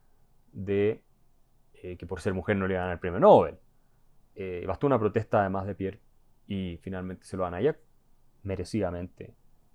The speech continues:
sin ninguna duda. Y acá hay otra dimensión que la película, que me parece antifeminista completa, muestra, que es el amor enorme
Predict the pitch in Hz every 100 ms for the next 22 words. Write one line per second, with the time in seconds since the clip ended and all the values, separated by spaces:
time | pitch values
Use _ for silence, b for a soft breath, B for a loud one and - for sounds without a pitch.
0 | _ - - _ _ _ - 131 113 101
1 | 98 104 82 - - - _ - - -
2 | 262 262 294 247 226 214 214 202 147 151
3 | 180 175 131 120 131 143 151 165 - -
4 | - _ - - _ _ - _ - 110
5 | 110 110 104 98 101 101 95 120 - 98
6 | 85 82 147 123 120 87 - _ - -
7 | - _ _ _ - - - 110 107 -
8 | - 82 113 151 - - _ _ _ _
9 | _ _ _ _ _ _ _ _ _ 147
10 | 135 127 135 156 165 - 131 135 196 190
11 | 131 92 85 82 -